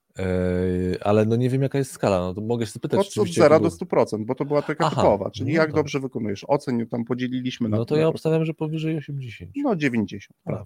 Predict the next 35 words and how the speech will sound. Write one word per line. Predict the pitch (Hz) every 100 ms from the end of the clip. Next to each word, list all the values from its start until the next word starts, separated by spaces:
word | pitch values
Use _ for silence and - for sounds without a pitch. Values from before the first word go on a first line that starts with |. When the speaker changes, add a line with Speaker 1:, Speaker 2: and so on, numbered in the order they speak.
| _
Speaker 1:
widzisz. | _ - - _
Speaker 2:
Prawie | - 135 131
dziewięćdziesiąt. | 127 117 110 107 - _ _ _ _
No, | 165 202 214 _
a | - 143
później, | - 180 160 151 143
chwilę | - 143 123
później | - 139 131 123
zrobiliśmy | 120 113 117 113 - 113
jeszcze | 113 - 110
jedną | 107 113
bardzo | 101 107 110 101
ważną | 107 101 101
rzecz, | 110 123 160 -
czyli | - 131 131 131 135 143 - - - - -
teraz | 135 147 127
zaczęli | 123 - 127 135
obserwować, | 113 - 117 107 120 113 104
oczywiście | - - 113 92 101
Speaker 1:
Mhm. | 98 -
Speaker 2:
ustaliliśmy, | - 110 104 107 - 101
po | -
co | 98 101
to | 123
robimy, | 151 160 170 156 135 127 117 107
Speaker 1:
Okej. | 87 90
Speaker 2:
była | 107 107
intencja, | 123 - 160 147 - 135 120
która | 110 123 113
tutaj | 107 117
jest | 127 139 143
ważna, | 156 147 131 117
nie | 110
będziemy | 107 107 107 110
tutaj | - - 110